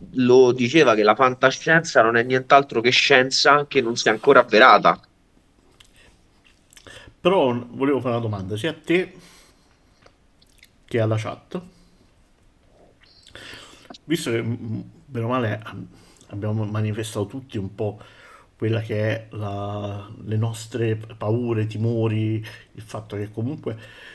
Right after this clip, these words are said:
Speaker 2: è, è molto più facile, ah, utilizzarlo in maniera negativa, eh,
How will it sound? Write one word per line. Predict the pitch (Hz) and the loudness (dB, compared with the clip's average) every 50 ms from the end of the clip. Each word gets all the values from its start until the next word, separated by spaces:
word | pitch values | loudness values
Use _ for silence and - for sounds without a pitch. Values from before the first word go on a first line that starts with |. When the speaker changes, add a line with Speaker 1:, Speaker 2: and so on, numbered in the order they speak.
| - - - - - | -20 -20 -20 -16 -10
Speaker 2:
è, | - 117 110 110 | -8 -6 -6 -6
è | 110 110 104 98 | -6 -8 -8 -4
molto | 120 143 151 147 139 - | -4 -4 -4 -6 -8 -12
più | - 120 | -12 -14
facile, | 113 - - 120 117 110 110 110 117 110 110 110 110 110 - - | -16 -14 -12 -10 -8 -8 -8 -8 -6 -4 -4 -4 -4 -6 -8 -10
ah, | - 110 107 - - - - 113 - - | -12 -12 -12 -14 -16 -20 -20 -20 -18 -14
utilizzarlo | - 123 113 110 127 117 113 117 110 107 117 120 123 117 113 113 110 | -12 -10 -8 -6 -6 -6 -4 -4 -4 -4 -4 -4 -4 -4 -6 -6 -8
in | - 135 120 107 | -6 -6 -6 -4
maniera | 110 113 123 147 147 131 | -4 -2 -2 -4 -4 -4
negativa, | 113 113 113 110 107 110 - 107 101 95 98 98 95 92 95 104 - - - | -4 -4 -4 -4 -6 -6 -8 -12 -10 -10 -10 -10 -12 -12 -16 -18 -20 -20 -18
eh, | - - 101 98 101 101 98 98 98 | -14 -12 -10 -10 -10 -10 -10 -10 -12